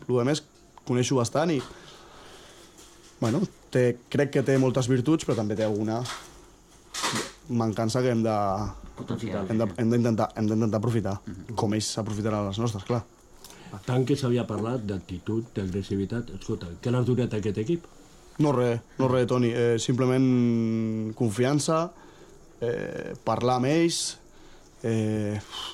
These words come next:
Speaker 1: ser un mes de, ser un mes de, de l'equip i, i donar confiança amb tots,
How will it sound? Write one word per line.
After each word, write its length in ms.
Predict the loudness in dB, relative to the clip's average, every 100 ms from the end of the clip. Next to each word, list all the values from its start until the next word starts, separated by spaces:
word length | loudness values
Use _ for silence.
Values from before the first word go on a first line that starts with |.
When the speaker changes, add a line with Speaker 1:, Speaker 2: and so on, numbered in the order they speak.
| -16 -20 -20 -12
Speaker 1:
ser 200 | 0 2
un 120 | 4
mes 220 | 4 2
de, 120 | 0 -2
ser 120 | -2
un 100 | 0
mes 180 | 2 0
de, 80 | 0 0 0
de 80 | 0
l'equip 380 | 0 2 2 2
i, 240 | 0 0 0
i 20 |
donar 220 | 0 0 0
confiança 340 | 0 2 0
amb 100 | 0
tots, 320 | 0 0 -2